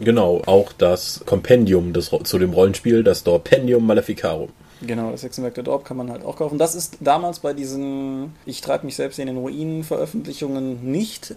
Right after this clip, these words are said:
Speaker 2: erschienen, sondern wir haben das dann auch erst on demand zum ersten Mal gedruckt und haben eigentlich gedacht, also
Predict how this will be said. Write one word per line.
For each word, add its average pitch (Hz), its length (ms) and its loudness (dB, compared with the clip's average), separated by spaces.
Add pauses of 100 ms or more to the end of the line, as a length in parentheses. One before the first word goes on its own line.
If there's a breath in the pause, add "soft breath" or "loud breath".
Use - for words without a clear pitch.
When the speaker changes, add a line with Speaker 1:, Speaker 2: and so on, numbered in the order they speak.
Speaker 2:
erschienen, 202 540 -6
sondern 143 260 -6
wir 135 80 -4
haben 139 100 -4
das 135 100 -8
dann 127 160 -6
auch 131 120 -6
erst 131 160 -4
on 131 140 -4
demand 123 380 -2
zum 131 140 -8
ersten 139 280 -8
Mal 123 160 -4
gedruckt 127 360 -4
und 135 100 -6
haben 139 140 -6
eigentlich 131 180 -8
gedacht, 131 440 -2 (100)
also 151 280 0